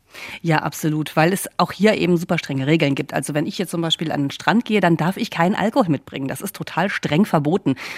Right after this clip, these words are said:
Also am Strand einen Wein zu trinken oder so, das ist unmöglich. Es sei denn, man versteckt das eben und macht das irgendwie illegal, aber offiziell ist das verboten. Und generell gilt auch so, gene-,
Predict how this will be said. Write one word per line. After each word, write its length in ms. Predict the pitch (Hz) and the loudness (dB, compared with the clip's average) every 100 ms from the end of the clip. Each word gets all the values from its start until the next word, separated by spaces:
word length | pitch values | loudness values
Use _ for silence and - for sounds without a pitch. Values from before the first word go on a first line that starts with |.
| - | -6
Also 160 | 160 | 0
am 140 | 151 147 | 0 0
Strand 420 | - 156 202 185 | 2 4 4 2
einen 340 | - 175 151 135 | 0 2 4 4
Wein 240 | 139 233 | 4 4
zu 120 | - | 2
trinken 380 | 226 226 214 202 | -2 0 0 0
oder 160 | 185 185 | 0 0
so, 160 | 180 | 0
das 140 | 170 156 | -4 -4
ist 180 | 180 - | -8 -8
unmöglich. 580 | - 202 175 156 - 294 - - - | 4 6 6 4 0 -4 -6 -14 -10
Es 120 | - | -2
sei 100 | 160 | 2
denn, 120 | 147 143 | 2 2
man 120 | 135 | 0
versteckt 340 | 135 - - | -2 -4 -2
das 140 | 156 - | -4 0
eben 320 | 175 202 254 | 2 2 2
und 260 | 151 143 | 2 0
macht 180 | 139 - | -2 -2
das 120 | 139 | -4
irgendwie 340 | - 143 151 156 | -2 0 0 0
illegal, 460 | 143 143 185 208 | -2 0 2 2
aber 320 | - 156 147 - | 2 2 0 0
offiziell 460 | - 160 180 160 - | -2 0 -2 -2 -6
ist 120 | - | -6
das 80 | - | -6
verboten. 460 | 139 147 233 226 214 - - - | -4 0 2 2 0 -4 -14 2
Und 160 | 190 | 4
generell 480 | 180 175 156 185 262 | 6 6 6 8 8
gilt 260 | 233 247 - | 6 2 4
auch 220 | 175 190 | 2 2
so, 120 | 202 | -4
gene-, 360 | 180 185 - | -2 -2 -4